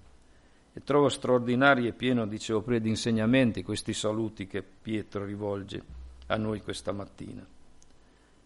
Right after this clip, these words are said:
Ma andiamo avanti nell'esaminare questi versetti. Nei versetti seguenti, poi dal tre all'undici, all'undici, Pietro ci invita a non dimenticare le promesse ricevute dal nostro Dio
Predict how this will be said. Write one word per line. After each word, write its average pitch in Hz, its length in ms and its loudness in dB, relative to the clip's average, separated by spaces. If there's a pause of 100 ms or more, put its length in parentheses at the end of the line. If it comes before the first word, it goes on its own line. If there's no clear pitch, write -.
(160)
Ma 123 120 2
andiamo 127 400 0
avanti 117 420 0
nell'esaminare 104 920 -4 (920)
questi 107 320 -6
versetti. 98 640 -8 (1080)
Nei 123 140 2
versetti 143 460 2
seguenti, 135 560 2
poi 120 180 0
dal 113 200 2
tre 131 140 2
all'undici, 127 640 2 (260)
all'undici, 127 680 0
Pietro 147 360 -2
ci 127 140 -2
invita 131 320 2
a 120 40 2
non 127 160 6
dimenticare 123 800 4
le 110 160 -4 (240)
promesse 120 640 0
ricevute 101 580 -4
dal 101 160 -4
nostro 104 380 -6
Dio 101 520 -6